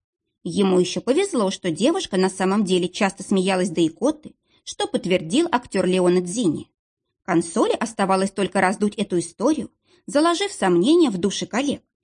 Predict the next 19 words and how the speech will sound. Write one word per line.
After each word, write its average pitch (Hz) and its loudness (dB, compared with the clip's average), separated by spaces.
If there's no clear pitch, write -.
и 208 2
выдумать 196 2
еще 196 -2
парочку 190 -2
рассказов 240 -2
про - -2
странное 185 0
поведение 180 0
Ванессы. 220 -2
А 320 0
тут 392 -4
еще 202 0
этот 208 -4
армянский 202 0
режиссер 190 -2
привязался 202 0
со 214 -8
своими 196 -2
предложениями, 190 0